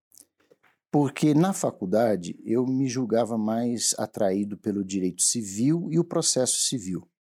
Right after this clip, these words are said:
Tanto que no quinto ano, né, a usp divide as turmas, né,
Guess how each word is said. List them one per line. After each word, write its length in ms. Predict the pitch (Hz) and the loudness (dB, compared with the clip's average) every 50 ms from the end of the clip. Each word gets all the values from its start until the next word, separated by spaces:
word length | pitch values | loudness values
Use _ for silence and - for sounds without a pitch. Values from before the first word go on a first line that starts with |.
| _ _ _ _ _ _ _ _ _ _ _ _ _ _ _ | _ _ _ _ _ _ _ _ _ _ _ _ _ _ _
Tanto 240 | - 160 175 170 175 | 2 2 2 2 0
que 100 | - - | 0 2
no 140 | 113 120 131 | 2 2 2
quinto 420 | - - - 104 101 - - 131 | 0 0 -2 -2 0 0 0 2
ano, 320 | 151 165 160 131 101 85 - _ _ _ _ _ _ _ _ _ _ _ _ _ _ _ | 2 2 2 0 0 -4 -8 _ _ _ _ _ _ _ _ _ _ _ _ _ _ _
né, 140 | - - 95 | -4 -2 0
a 220 | 101 110 117 107 | 2 2 2 2
usp 340 | 101 104 110 - - - 110 - _ _ _ _ _ _ _ _ _ _ _ _ _ _ | 2 0 0 -2 -4 -6 -10 -14 _ _ _ _ _ _ _ _ _ _ _ _ _ _
divide 680 | - 98 101 104 107 98 92 95 107 131 135 110 101 95 | -12 -8 -4 -4 -4 -4 -2 0 2 2 2 2 2 0
as 160 | - - - | 0 0 0
turmas, 480 | - 135 147 156 131 107 95 90 85 | 2 2 2 4 2 2 0 -2 -2
né, 200 | 90 104 127 135 | -2 -2 -2 -4